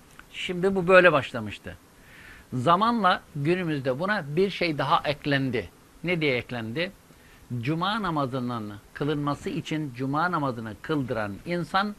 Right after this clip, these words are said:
aynı zamanda İslam devlet reisinden cuma kıldırma ve hutbe okuma konusunda izinli olması gerekir. Bir başka ifadeyle Halifetül Müsliminden izinli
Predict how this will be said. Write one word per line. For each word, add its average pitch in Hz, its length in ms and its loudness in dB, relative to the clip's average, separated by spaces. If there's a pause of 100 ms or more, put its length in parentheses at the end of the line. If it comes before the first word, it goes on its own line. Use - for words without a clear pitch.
(340)
aynı 185 340 -2
zamanda 131 580 -2
İslam 180 480 -2
devlet 151 380 -2
reisinden 143 880 0 (140)
cuma 156 360 4
kıldırma 143 560 0
ve 160 60 0
hutbe 143 340 -4
okuma 131 360 -4
konusunda 151 420 -6
izinli 135 340 0
olması 107 320 -4
gerekir. 95 480 -10 (720)
Bir 170 100 2
başka 151 260 2
ifadeyle 139 760 0 (280)
Halifetül 165 640 -2
Müsliminden 120 680 -4 (460)
izinli 160 480 -2